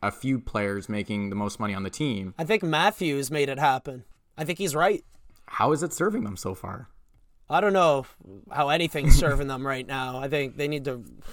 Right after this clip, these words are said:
Speaker 2: play better.
Speaker 1: Yeah.
Speaker 2: But I don't
Speaker 1: I
Speaker 2: think
Speaker 1: know.
Speaker 2: that, I don't think wearing a suit is gonna make the team play better. I think the best players on the team playing better is gonna make the team play better.
Speaker 1: I think being a team is gonna make the team play better.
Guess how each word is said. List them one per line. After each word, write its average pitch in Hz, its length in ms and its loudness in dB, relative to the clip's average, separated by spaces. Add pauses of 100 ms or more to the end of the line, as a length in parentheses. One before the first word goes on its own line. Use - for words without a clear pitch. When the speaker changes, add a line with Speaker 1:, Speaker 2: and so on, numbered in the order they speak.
(840)
Speaker 2:
play 151 240 -6
better. 131 240 -6
Speaker 1:
Yeah. 185 200 2 (320)
Speaker 2:
But 147 160 -2
I 156 80 0
don't 165 120 2
Speaker 1:
I 117 80 4
Speaker 2:
think 262 240 2
Speaker 1:
know. 165 60 0
Speaker 2:
that, 131 100 -8 (800)
I 196 80 6
don't 233 120 8
think 269 160 4
wearing 233 220 6
a 180 40 0
suit 165 500 2 (140)
is 160 180 -2
gonna 160 200 0
make 160 240 0
the 156 80 -4
team 135 300 -2
play 131 200 -8
better. 127 360 -10 (220)
I 156 80 0
think 190 220 2
the 180 160 8
best 160 300 4
players 160 280 2
on 156 100 0
the 143 80 -4
team 139 200 -2
playing 135 300 -4
better 123 220 -6
is 120 100 -12
gonna 131 160 -8
make 127 180 -10
the 131 60 -16
team 139 200 -8
play 131 180 -10
better. 127 280 -10 (800)
Speaker 1:
I 117 60 0
think 170 280 -6
being 131 220 -2
a 107 40 -4
team 143 380 -6
is 98 100 -6
gonna 92 160 -10
make 90 180 -10
the 90 80 -10
team 90 260 -10
play 90 180 -10
better. 90 400 -12